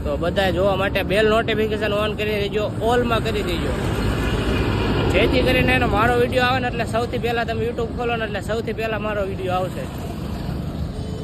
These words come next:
ફટાફટ સબસ્ક્રાઇબ કરો. એક મોટા ભાઈ આયા હે ગોંડલવાળા, રસ્તે એમ જાતા હતા ને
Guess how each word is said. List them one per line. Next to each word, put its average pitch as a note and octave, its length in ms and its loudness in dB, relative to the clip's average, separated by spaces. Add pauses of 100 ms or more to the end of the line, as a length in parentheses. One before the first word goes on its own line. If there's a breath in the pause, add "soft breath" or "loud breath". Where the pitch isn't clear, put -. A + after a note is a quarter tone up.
(1080)
ફટાફટ G#3+ 360 0 (640)
સબસ્ક્રાઇબ G#3+ 440 0
કરો. E3+ 160 0 (4000)
એક F3 140 0
મોટા G3 360 2
ભાઈ G3 160 4
આયા F#3 300 4
હે A3 200 0
ગોંડલવાળા, F#3+ 640 0
રસ્તે F3+ 200 -2
એમ F#3 120 -2
જાતા F#3+ 260 0
હતા G3+ 160 -2
ને E3 160 -4